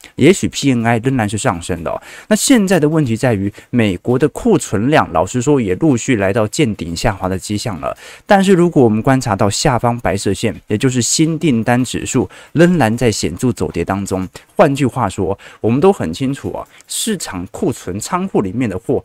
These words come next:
已经堆到极致了，不可能再更多了，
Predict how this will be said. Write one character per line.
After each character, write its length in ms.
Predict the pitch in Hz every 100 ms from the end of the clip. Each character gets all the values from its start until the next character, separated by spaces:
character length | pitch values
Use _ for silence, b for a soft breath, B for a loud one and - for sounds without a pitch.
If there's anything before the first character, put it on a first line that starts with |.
| B
已 160 | - 107
经 180 | 156 165
堆 200 | - 165
到 160 | 156
极 260 | - - 101
致 220 | - 139 92
了， 120 | -
不 80 | -
可 160 | - 101
能 120 | 95
再 140 | 131 117
更 240 | 143 98
多 220 | 98 107
了， 160 | 101 -